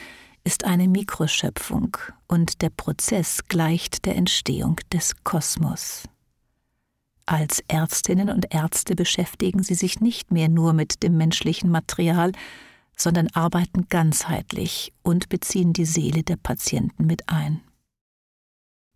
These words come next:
Die von der Jungfrau inspirierten Menschen dienen, um andere zu verzaubern, um Leben zu entfachen,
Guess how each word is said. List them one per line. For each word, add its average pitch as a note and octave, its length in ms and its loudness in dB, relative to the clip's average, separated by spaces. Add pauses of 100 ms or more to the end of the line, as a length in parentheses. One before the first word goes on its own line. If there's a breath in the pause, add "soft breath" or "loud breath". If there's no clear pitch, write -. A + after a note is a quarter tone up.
Die G3 80 0
von G#3 160 0
der F#3+ 100 4
Jungfrau A3 360 2
inspirierten F#3+ 640 0
Menschen E3+ 420 2 (140)
dienen, F3 480 2 (520 loud breath)
um F#3 220 0
andere F3 480 2
zu - 160 -6
verzaubern, - 920 -2 (720 soft breath)
um E3+ 160 2
Leben F#3+ 420 2
zu - 180 -4
entfachen, E3 760 -2